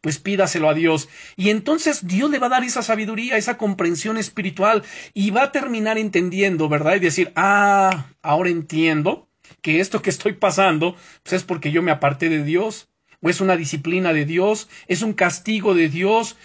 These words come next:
o es le abrí la puerta al diablo". ¿Sí me explico? O sea, va a poder entender cuál es el propósito por el cual está atravesando esa dificultad, y no atribuirle todo al diablo.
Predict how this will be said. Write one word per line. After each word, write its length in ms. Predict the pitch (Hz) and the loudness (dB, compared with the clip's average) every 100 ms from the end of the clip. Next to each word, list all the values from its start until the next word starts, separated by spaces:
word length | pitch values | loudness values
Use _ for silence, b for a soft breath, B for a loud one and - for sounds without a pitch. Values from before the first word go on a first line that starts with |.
| B | B
o 140 | 180 202 | 0 0
es 300 | 196 - 170 | 0 -4 0
le 80 | |
abrí 180 | 165 208 | 0 2
la 140 | 196 - | 0 2
puerta 280 | 202 196 | -2 0
al 140 | 175 156 | 0 0
diablo". 560 | 165 196 240 226 196 | 0 0 0 0 0
¿Sí 140 | 151 - | 0 -4
me 80 | 480 | -6
explico? 580 | - 208 180 202 285 B B | -4 -2 -2 -2 -4 B B
O 80 | 185 | 0
sea, 140 | 196 | 0
va 200 | 180 214 | 4 2
a 120 | 294 | 2
poder 360 | 277 220 190 240 | 0 -4 -2 -4
entender 640 | 240 190 170 175 220 - | -4 -2 -2 0 -2 -4
cuál 400 | - 208 220 233 | -6 0 2 2
es 140 | 220 208 | -4 -4
el 140 | 196 | -4
propósito 760 | 190 180 - 202 180 156 190 185 B B | -2 -4 -2 -2 -2 -2 -2 -2 B B
por 140 | 170 | -4
el 100 | 170 | -4
cual 180 | 143 190 | 0 0
está 180 | 202 190 | 2 -2
atravesando 500 | 190 170 156 202 190 | 0 0 0 0 -2
esa 160 | 185 160 | 0 0
dificultad, 720 | 156 170 175 156 208 240 - - _ _ _ _ _ b b | -2 -4 -4 0 0 0 -4 -20 _ _ _ _ _ b b
y 80 | 190 | 0
no 100 | 220 | 2
atribuirle 520 | 226 196 220 202 185 | 2 -2 -2 0 0
todo 280 | 190 190 202 | 2 2 4
al 140 | 180 | 2
diablo. 640 | 185 196 208 220 196 143 | 2 2 2 2 -2 -2